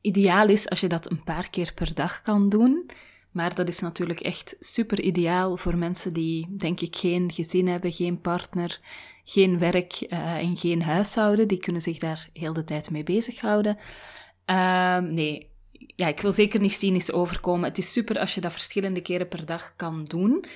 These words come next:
Maar ik denk, eh, als je het één keer per dag of zelfs één keer per week alvast doet, dat dat zeker al een prestatie is.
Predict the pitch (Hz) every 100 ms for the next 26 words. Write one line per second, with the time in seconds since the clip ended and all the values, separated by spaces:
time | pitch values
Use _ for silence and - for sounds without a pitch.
0 | - - - 196 190 180 196 226 - -
1 | 180 170 170 - 202 - - - - _
2 | _ - 202 214 208 - 165 175 190 -
3 | - 180 165 - 202 208 190 - - 160
4 | 156 247 254 - 202 196 185 180 - -
5 | 170 175 175 170 - - - - 170 165
6 | 160 - 170 165 - - 156 151 156 151
7 | - 143 - - 143 143 - 139 143 -
8 | - 156 - - -